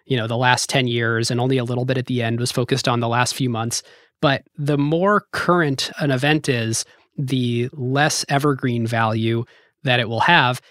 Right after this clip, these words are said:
and the more likely it is that you could really blow it. Like, I feel super self-conscious that we interviewed Sam Bankman-Fried, and, like, you know, we're not investigative journalists. We weren't going to spend the time to, like,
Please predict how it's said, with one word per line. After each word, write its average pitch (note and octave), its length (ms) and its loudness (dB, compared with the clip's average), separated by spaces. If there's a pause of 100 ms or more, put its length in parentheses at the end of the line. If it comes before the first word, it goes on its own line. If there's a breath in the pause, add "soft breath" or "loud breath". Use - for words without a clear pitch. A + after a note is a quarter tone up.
(180 soft breath)
and A3+ 240 4
the F#3+ 40 2
more F3+ 220 0
likely E3+ 380 0
it D3 80 -2
is D3 240 -2
that C#3 200 0 (240)
you D3 200 -6
could C#3 220 -4
really G3 180 0
blow C#3+ 340 2
it. - 220 -8 (180)
Like, D#3 140 0
I F#3+ 140 4
feel D#4 240 -2
super B3 360 -2
self-conscious F3+ 680 2
that C3+ 200 0 (280 soft breath)
we D3+ 200 2
interviewed C#3+ 340 2
Sam C#3+ 240 0
Bankman-Fried, C3+ 720 0 (300 soft breath)
and, D#3+ 200 2
like, E3+ 280 2 (420)
you G#3 120 2
know, E3 100 4
we're D#3 220 2
not G#3+ 160 4
investigative E3 540 0
journalists. F3 460 2
We D3+ 140 2
weren't F3 260 0
going D3+ 320 2
to B2+ 520 0
spend C3 340 0
the C3+ 80 -2
time C3+ 420 2
to, C3+ 120 0
like, A#2 260 -2